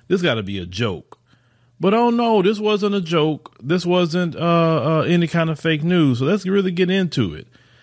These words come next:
So Biden's Health and Human Services Department is finalizing funding to dole out crack pipes to drug addicts as part of his harm reduction plan. It's a thirty million dollar grant program, which accepts applications till Monday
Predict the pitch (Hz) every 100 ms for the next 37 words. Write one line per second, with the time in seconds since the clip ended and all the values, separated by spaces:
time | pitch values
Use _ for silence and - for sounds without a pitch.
0 | _ - 156 139 151 196 247 202 165 202
1 | 202 185 196 185 165 185 185 165 160 143
2 | 131 185 220 180 143 123 - 120 - 185
3 | 202 190 180 175 147 - 180 165 147 123
4 | 117 165 170 156 147 - _ _ _ _
5 | - 190 214 - 110 123 - - - 143
6 | 139 196 190 113 110 123 123 117 165 156
7 | 147 131 135 165 180 170 156 139 135 -
8 | 151 147 185 175 95 69 104 120 107 -
9 | 180 214 190 180 180 170 160 120 123 190
10 | 208 135 110 101 101 107 98 113 - 98
11 | 151 127 110 139 185 180 180 180 202 185
12 | 131 107 101 117